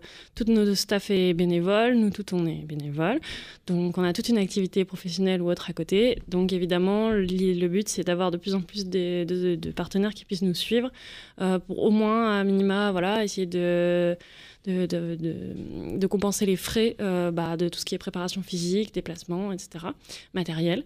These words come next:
Et donc voilà, donc, euh, on, moi <laughs> je suis en recherche aussi, euh, de, de partenaires. Donc, merci de parler de ça aussi parce que c'est une réalité de,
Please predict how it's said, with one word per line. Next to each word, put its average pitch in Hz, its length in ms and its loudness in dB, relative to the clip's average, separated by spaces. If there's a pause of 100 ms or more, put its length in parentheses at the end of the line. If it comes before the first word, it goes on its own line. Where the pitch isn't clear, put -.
(580)
Et 202 180 4
donc 185 220 4
voilà, 170 280 0
donc, 180 380 -2
euh, 180 140 2
on, 175 360 2
moi 180 500 4
<laughs> - 20 4
je 185 100 4
suis - 180 2 (160)
en 208 60 4
recherche 202 320 0
aussi, 190 280 -2
euh, 170 100 0
de, 160 240 -4
de 160 100 0
partenaires. 175 540 0
Donc, 208 100 2
merci 180 260 0
de 180 120 -2
parler 175 260 -6
de 170 80 -6
ça 180 100 -6
aussi 180 240 -2
parce 190 220 -2
que 180 100 -2
c'est 170 260 0
une 180 80 2
réalité 180 500 2
de, 170 340 2